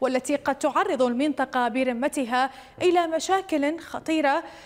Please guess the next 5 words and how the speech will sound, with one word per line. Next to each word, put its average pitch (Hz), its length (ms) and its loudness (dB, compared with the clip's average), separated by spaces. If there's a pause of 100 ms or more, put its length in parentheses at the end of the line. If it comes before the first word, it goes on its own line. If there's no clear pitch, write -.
(120)
تتعلق 370 540 2
بالنظام 311 680 0
البيئي 285 640 -2
والصحة 302 760 -4
العامة. 233 580 -4